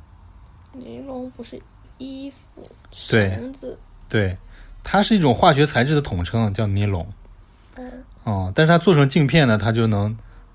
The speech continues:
Speaker 2: 它就是专门光学用的镜片的尼龙。
Speaker 1: 嗯。
Speaker 2: 啊，尼龙跟这个P C有两个，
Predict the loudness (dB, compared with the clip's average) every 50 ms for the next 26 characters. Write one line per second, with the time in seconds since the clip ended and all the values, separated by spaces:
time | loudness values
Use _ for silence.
0 | -20 -20 -20 -20 -20 -12 -6 -2 -2 -2 0 0 0 2 2 2 2 2 2 2
1 | 2 2 0 -2 -2 -2 -2 -2 -4 -6 -10 -8 -6 -4 -4 -4 -4 -4 -4 -4
2 | -6 -6 -8 -8 -6 -6 -4 -4 -6 -8 -10 -12 -16 -20 -20 -20 -20 -20 -20 -18
3 | -16 -16 -18 -20 -20 -20 -18 -10 -8 -6 -6 -4 -6 -8 -10 -16 -20 -20 -20 -20
4 | _ _ -2 0 2 2 2 4 4 4 2 2 2 2 4 4 4 4 4 2
5 | 2 0 -2 -6 -12 -18 -20 -20 -20 -20 -20 -20 -20 -20 -20 _ -2 0 2 2
6 | 2 2 2 0 0 -2 -2 -2 -2 -2 -2 0 0 2 2 2 2 2 2 2
7 | 0 0 -2 -4 -6